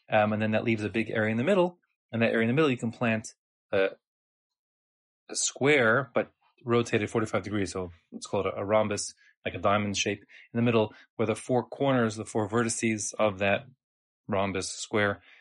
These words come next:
um, intersect the four patches you have on the four sides. So you have four on each of the four sides and one in the middle. Again, look at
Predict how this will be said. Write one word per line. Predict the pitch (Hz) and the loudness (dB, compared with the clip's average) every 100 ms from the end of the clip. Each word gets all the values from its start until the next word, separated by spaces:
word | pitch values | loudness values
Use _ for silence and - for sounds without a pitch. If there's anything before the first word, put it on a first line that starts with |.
| _ _ _ _ _ _ _ _ - | _ _ _ _ _ _ _ _ 0
um, | 123 104 95 - _ _ | 2 2 -2 -12 _ _
intersect | 139 127 113 131 117 - - | 0 0 2 0 0 -6 -6
the | - 110 98 | 0 2 0
four | - - - 117 107 - _ - | -6 -10 0 2 2 -2 _ -2
patches | 120 107 - 98 | 0 0 -2 -2
you | |
have | 95 95 | 0 0
on | 95 | -2
the | |
four | 90 110 98 | -8 -8 -6
sides. | - 95 90 - | -2 -2 -4 -8
So | 107 | -6
you | 92 | -6
have | 82 - - - _ | -6 -12 -16 -20 _
four | - 131 117 | -2 2 2
on | |
each | 113 | 0
of | 113 | -4
the | - | -4
four | 113 | -2
sides | - 156 226 - - | 2 2 2 -2 -8
and | 117 | -2
one | 107 | 0
in | 98 | 0
the | |
middle. | 117 143 143 | 0 0 0
Again, | 110 104 101 | 0 0 0
look | |
at | 98 | -4